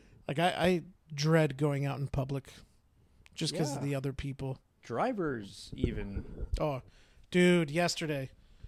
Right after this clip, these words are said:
Speaker 1: I had to drop my son off at the airport. He's flying up to meet his girlfriend and their family up in either Indiana or Illinois. I can't remember.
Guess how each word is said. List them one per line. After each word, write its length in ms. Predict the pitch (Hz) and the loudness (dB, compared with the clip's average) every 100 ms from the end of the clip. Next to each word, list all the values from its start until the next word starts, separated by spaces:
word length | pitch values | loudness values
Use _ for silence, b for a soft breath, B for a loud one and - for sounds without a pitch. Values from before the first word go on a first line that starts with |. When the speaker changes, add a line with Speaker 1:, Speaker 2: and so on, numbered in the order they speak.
| b b b b b b b - | b b b b b b b 2
Speaker 1:
I 60 | |
had 40 | 165 | 4
to 80 | |
drop 220 | 143 180 185 | 6 6 8
my 80 | |
son 300 | 175 - 175 | 6 6 8
off 200 | 170 165 175 | 8 6 6
at 80 | |
the 120 | 170 156 | 4 4
airport. 540 | 156 - 156 156 151 | 4 4 4 4 2
He's 180 | 147 143 | -2 0
flying 380 | - 151 147 147 | 2 4 4 4
up 200 | 143 - | 2 -2
to 280 | 156 143 135 | 0 2 2
meet 220 | 143 143 | 2 2
his 140 | 139 | 0
girlfriend 460 | 151 143 139 151 143 | 2 2 2 0 0
and 80 | 139 | 2
their 140 | 139 | 0
family 460 | - 147 139 139 143 | 0 0 0 0 0
up 180 | 135 | 0
in 600 | 143 135 135 135 131 131 - - - - _ _ - | 0 0 -2 -2 -4 -6 -10 -18 -20 -20 _ _ -4
either 200 | 151 139 | -2 0
Indiana 640 | 139 151 147 143 143 143 | 2 2 4 2 2 2
or 100 | 135 | 0
Illinois. 460 | 139 135 131 127 127 | 0 0 -2 -2 -4
I 40 | |
can't 200 | 127 123 | -4 -6
remember. 440 | 131 127 131 131 | -4 -6 -4 -6